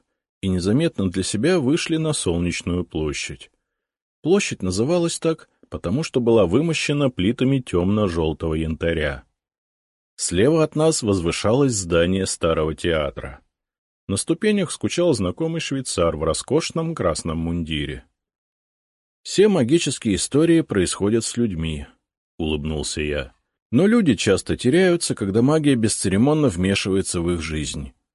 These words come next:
От растерянности они могут всякого натворить. Иногда нужно им помочь, иногда вовремя остановить. Например,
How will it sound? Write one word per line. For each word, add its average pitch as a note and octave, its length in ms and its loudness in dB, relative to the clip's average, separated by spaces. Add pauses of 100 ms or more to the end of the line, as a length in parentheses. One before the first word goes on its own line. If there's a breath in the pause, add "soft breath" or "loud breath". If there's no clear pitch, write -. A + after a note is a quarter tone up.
(300)
От F#2 180 0
растерянности D#3+ 760 2
они G2 220 4
могут D#3 260 2
всякого A#2+ 520 2
натворить. F#2 600 0 (640)
Иногда G#3+ 380 4
нужно G3+ 320 4
им F#3 100 2
помочь, G2+ 520 0 (220)
иногда C3+ 440 4
вовремя A#2 420 4
остановить. D#2+ 680 -4 (640)
Например, D#3 540 2